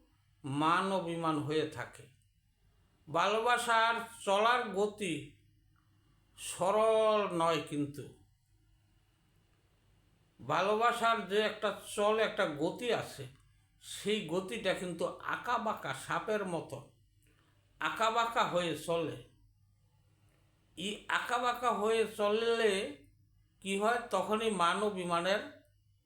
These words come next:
সৃষ্টি হয়। তো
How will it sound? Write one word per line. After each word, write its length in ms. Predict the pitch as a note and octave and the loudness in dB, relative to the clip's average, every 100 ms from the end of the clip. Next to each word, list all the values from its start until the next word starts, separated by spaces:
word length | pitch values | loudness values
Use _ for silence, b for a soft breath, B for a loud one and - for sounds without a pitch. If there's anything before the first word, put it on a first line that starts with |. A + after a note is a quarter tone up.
| _ _ _ _ _ _ _ _ _ - | _ _ _ _ _ _ _ _ _ -16
সৃষ্টি 500 | - A3+ C#4+ - F3+ A#2+ | -10 -8 -8 -6 -6 -6
হয়। 200 | - - - _ _ _ _ _ _ _ _ _ _ _ _ _ _ _ | -8 -14 -20 _ _ _ _ _ _ _ _ _ _ _ _ _ _ _
তো 40 | _ | _